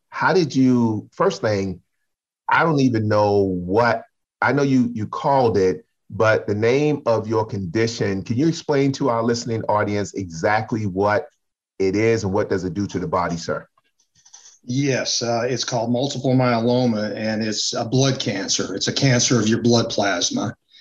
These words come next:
Speaker 2: And what it does is it gets into your bone marrow where your blood plasma is made,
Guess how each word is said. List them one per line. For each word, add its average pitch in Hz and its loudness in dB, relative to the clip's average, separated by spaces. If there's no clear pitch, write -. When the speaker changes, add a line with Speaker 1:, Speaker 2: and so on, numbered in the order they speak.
Speaker 2:
And 117 4
what 135 6
it 139 2
does 120 2
is 113 0
it 113 -8
gets 131 2
into 135 4
your 147 4
bone 120 2
marrow 107 -2
where 107 -2
your 104 -2
blood 120 0
plasma 117 0
is 101 -4
made, 117 0